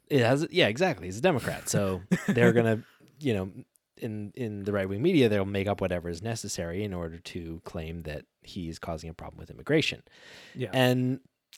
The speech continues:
Speaker 1: on the left, he actually does have really conservative immigration policies and no real,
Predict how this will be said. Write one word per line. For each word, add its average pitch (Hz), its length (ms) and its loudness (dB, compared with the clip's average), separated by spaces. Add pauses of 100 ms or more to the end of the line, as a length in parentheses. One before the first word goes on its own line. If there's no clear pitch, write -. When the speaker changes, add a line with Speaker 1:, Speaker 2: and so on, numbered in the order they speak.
Speaker 1:
on 120 120 2
the 110 100 2
left, 180 500 8 (720)
he - 180 -4
actually 185 500 4
does 170 420 6
have 123 180 2
really 143 160 6
conservative 139 480 2
immigration 139 520 4
policies 87 720 -4 (200)
and 117 600 -2 (320)
no 123 300 6
real, 123 640 6